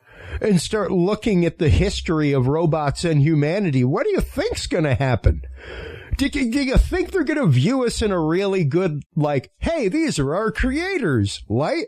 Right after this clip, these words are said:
Or is it gonna be that Westworld, like, "Hey, man,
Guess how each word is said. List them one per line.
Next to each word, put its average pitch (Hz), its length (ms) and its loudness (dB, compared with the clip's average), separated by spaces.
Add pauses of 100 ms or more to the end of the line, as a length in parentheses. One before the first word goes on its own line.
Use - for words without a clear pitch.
Or 175 400 0
is 185 240 -2
it 208 120 -2
gonna 208 180 0
be 214 160 2
that 185 220 0
Westworld, 175 760 0
like, 139 360 0 (640)
"Hey, 320 220 0
man, 185 380 0